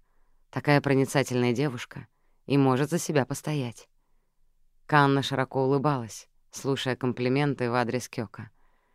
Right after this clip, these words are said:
Я еще никогда не видела ее такой счастливой. «Да, она еще и очень умная. Я ей восхищаюсь. А вот парни ее почему-то не понимают». «Вы ведь подружились сразу, как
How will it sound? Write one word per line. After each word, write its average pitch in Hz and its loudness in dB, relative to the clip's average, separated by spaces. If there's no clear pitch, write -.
Я 151 6
еще 151 2
никогда 143 2
не 151 4
видела 127 2
ее 123 0
такой 120 -6
счастливой. - -14
«Да, 151 0
она 165 6
еще 170 2
и 160 0
очень 175 0
умная. 143 2
Я 170 4
ей 170 4
восхищаюсь. 143 -6
А 147 4
вот 156 2
парни 190 4
ее 156 2
почему-то 147 -6
не 156 -2
понимают». 147 -4
«Вы 175 4
ведь - -2
подружились 165 2
сразу, 180 4
как 143 0